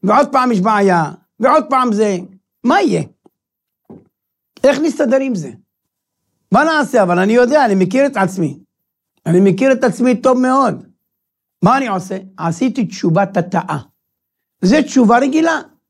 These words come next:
תשובה, חוזרים בתשובה. באמת, אנחנו לא נחזור על זה.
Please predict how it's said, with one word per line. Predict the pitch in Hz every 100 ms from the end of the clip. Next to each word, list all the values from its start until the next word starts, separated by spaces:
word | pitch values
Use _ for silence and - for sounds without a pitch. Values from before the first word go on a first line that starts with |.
| _ _
תשובה, | - 294 277 311 415 - _ _
חוזרים | - 381 427
בתשובה. | 403 - 349 339 302 - _ _ _ _ -
באמת, | 233 269 302 262 -
אנחנו | 165 202
לא | 269
נחזור | 208 247
על | 269 269
זה. | 247 262